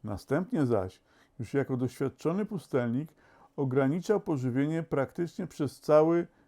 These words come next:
tydzień, a najbardziej w piątki, poszcząc o chlebie i wodzie na pamiątkę męki pańskiej. Nie pościł zaś tylko w niedzielę. Zdarzyło się zaś również, iż przez sześć kolejnych lat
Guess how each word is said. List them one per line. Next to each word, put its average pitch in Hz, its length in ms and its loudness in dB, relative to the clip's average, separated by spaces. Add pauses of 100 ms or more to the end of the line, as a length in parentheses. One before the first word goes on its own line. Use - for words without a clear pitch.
(100)
tydzień, 117 520 0 (360)
a 139 60 -6
najbardziej 160 500 0
w - 80 -14
piątki, 151 580 0 (400)
poszcząc 170 420 -4
o 147 60 2
chlebie 147 440 4
i 127 60 -2
wodzie 120 460 0
na 127 140 -2
pamiątkę 139 680 -2 (100)
męki 123 460 -4
pańskiej. 113 680 -2 (760)
Nie 196 140 0
pościł 160 500 0
zaś 131 260 0
tylko 131 440 0
w 117 100 -8
niedzielę. 113 560 0 (1080)
Zdarzyło 135 460 4
się 160 220 0
zaś 147 240 2
również, 131 560 0 (340)
iż 135 140 -6
przez - 280 -4
sześć - 500 2
kolejnych 165 560 6
lat 131 360 2